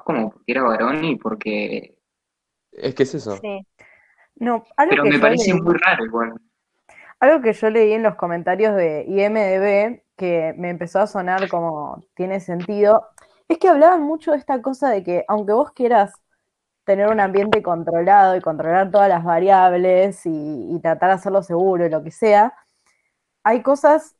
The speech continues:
Speaker 4: que escapan a tu control, ¿entendés? Y dentro de ellas están las necesidades humanas y dentro de esas está la sexualidad, ¿me entendés? Está bien que hay una diferenciación que, que ustedes nombraron del padre de como si lo-,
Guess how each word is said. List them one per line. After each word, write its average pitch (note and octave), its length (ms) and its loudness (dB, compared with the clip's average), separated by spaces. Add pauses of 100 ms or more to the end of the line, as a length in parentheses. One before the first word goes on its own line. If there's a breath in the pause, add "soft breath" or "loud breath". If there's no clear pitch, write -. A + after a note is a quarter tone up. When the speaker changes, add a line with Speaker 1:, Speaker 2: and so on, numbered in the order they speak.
(220)
Speaker 4:
que F#3+ 80 -6
escapan G#3 680 2
a E3+ 220 -6
tu E3 120 -12
control, D#3+ 560 -4 (220)
¿entendés? F3 500 -4
Y G3 60 -4
dentro A#3 260 2
de A#3 100 2
ellas C#4 280 0
están G3 260 2
las G#3+ 140 -2
necesidades E3+ 580 -2
humanas G#3+ 520 -2
y E3 40 -2
dentro F#3+ 360 -2
de F3+ 100 2
esas A#3+ 300 -4
está F#3 440 4
la D3 180 -8
sexualidad, D#3 640 2
¿me D3+ 100 -6
entendés? C#3+ 520 -8 (920)
Está G3+ 260 2
bien B3 340 2
que G3 100 0
hay F#3 60 0
una F#3+ 180 -2
diferenciación E3 880 -6
que, D3 480 -6
que - 80 -14
ustedes E3+ 320 -6
nombraron F3 720 2
del D3+ 160 -2
padre F#3 380 6
de D3 220 0
como D3 240 -8
si D3 340 -10
lo-, D3+ 240 -6